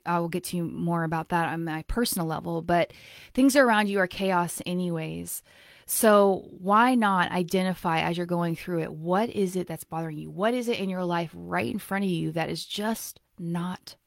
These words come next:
working? Okay. It didn't come out of nowhere. Okay. Um, coronavirus might have started some of it, might have triggered some of it, but you're having to face whatever the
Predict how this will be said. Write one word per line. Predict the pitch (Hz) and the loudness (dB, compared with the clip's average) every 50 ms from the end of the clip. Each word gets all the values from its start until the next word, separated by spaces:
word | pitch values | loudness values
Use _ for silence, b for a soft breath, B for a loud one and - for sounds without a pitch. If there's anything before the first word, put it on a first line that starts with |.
| _ _ - | _ _ -18
working? | - 165 160 165 165 170 - - - - - - - 190 - _ _ _ _ _ _ _ - 185 | -14 -10 -8 -8 -8 -8 -10 -14 -14 -12 -12 -12 -12 -14 -16 _ _ _ _ _ _ _ -16 -8
Okay. | - 185 175 170 170 165 B B B B B B B B | -4 -2 0 0 0 -2 B B B B B B B B
It | B 214 202 | B 0 2
didn't | 233 277 285 262 | 4 6 6 6
come | - - 214 233 233 208 | 4 4 4 4 6 6
out | 185 185 180 | 6 6 4
of | 170 160 | 4 2
nowhere. | 156 156 160 170 190 202 208 214 226 240 247 247 _ _ _ _ _ _ _ _ _ _ _ _ _ _ _ _ - | 0 0 2 2 2 2 2 0 0 -2 -4 -6 _ _ _ _ _ _ _ _ _ _ _ _ _ _ _ _ -10
Okay. | - - 214 214 214 226 233 - B B B B B B B B B B | -2 2 2 4 4 2 0 -2 B B B B B B B B B B
Um, | - 190 190 180 180 175 165 160 170 - - _ _ _ _ _ _ _ _ _ _ _ _ _ _ _ _ _ _ _ _ _ _ _ _ - | 4 6 8 8 6 6 4 0 -4 -6 -10 _ _ _ _ _ _ _ _ _ _ _ _ _ _ _ _ _ _ _ _ _ _ _ _ -10
coronavirus | - - 214 220 214 226 240 226 220 220 226 226 233 240 240 240 226 - - 220 | -2 2 6 6 6 8 8 10 10 10 10 10 8 6 4 4 2 0 0 2
might | 208 196 196 202 196 | 6 8 8 8 8
have | 196 185 175 170 180 - _ | 6 2 0 -4 -10 -12 _
started | - - - 208 196 196 190 175 170 165 - | -2 4 6 8 8 8 8 6 2 0 -2
some | - - - 190 185 | -2 0 2 2 2
of | 202 208 208 | 2 2 2
it, | 233 233 233 - 180 | 2 0 0 0 0
might | 175 180 180 | 2 4 4
have | 165 | 2
triggered | - - - 190 185 196 208 208 | 2 0 0 2 2 4 2 2
some | - - 220 220 | 4 4 4 4
of | 214 214 | 4 4
it, | 226 226 214 - - 175 | 4 2 2 0 -2 0
but | 175 185 175 - - | 4 4 4 4 2
you're | 170 180 | -2 -2
having | 190 214 214 208 196 | 2 2 2 2 2
to | 180 | 0
face | 175 - - 202 196 190 180 - - | -2 -2 0 2 2 2 0 0 -2
whatever | 190 170 185 180 180 180 | 0 0 0 2 0 0
the | 170 170 170 | 0 -2 -4